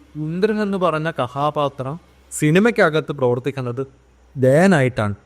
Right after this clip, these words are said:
ജയൻ എന്ന് പറയുന്ന കഥാപാത്രത്തെയാണ് യഥാർത്ഥത്തിൽ ആളുകൾ വേട്ടയാടുന്നത്. ഇങ്ങനെ സിനിമയും സിനിമ കണ്ടുകൊണ്ടിരിക്കുന്ന ആളും യാഥാർത്ഥ്യവും പ്രതീതിയുമായിട്ട് മാറുന്ന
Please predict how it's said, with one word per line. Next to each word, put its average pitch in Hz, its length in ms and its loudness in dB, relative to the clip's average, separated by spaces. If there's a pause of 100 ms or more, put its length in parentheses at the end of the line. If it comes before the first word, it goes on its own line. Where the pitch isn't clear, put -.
(140)
ജയൻ 165 280 2 (120)
എന്ന് 165 160 -2
പറയുന്ന 147 380 -2
കഥാപാത്രത്തെയാണ് 131 840 -2
യഥാർത്ഥത്തിൽ 117 540 -4
ആളുകൾ 117 300 2
വേട്ടയാടുന്നത്. 110 640 -2 (100)
ഇങ്ങനെ 196 240 2 (300)
സിനിമയും 226 500 2 (420)
സിനിമ 165 320 2
കണ്ടുകൊണ്ടിരിക്കുന്ന 180 760 4 (220)
ആളും 160 260 4 (480)
യാഥാർത്ഥ്യവും 185 800 2 (100)
പ്രതീതിയുമായിട്ട് 151 880 4
മാറുന്ന 127 480 -2